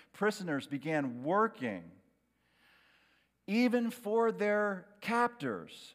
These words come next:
with a new joy and enthusiasm. So much so that there was a movie made about it,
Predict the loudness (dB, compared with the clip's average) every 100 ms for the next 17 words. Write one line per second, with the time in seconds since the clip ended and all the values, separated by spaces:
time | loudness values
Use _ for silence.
0 | _ 0 2 4 2 2 -2 0 2 2
1 | 2 -2 0 4 8 8 6 2 0 0
2 | -2 -2 -2 -2 -2 0 2 2 0 -8
3 | -10 -18 _ -10 0 4 6 6 4 2
4 | 2 2 -4 -6 -4 -2 -2 -4 -4 -4
5 | -2 -4 -6 -12 -4 -2 -2 -2 0 0
6 | 0 -4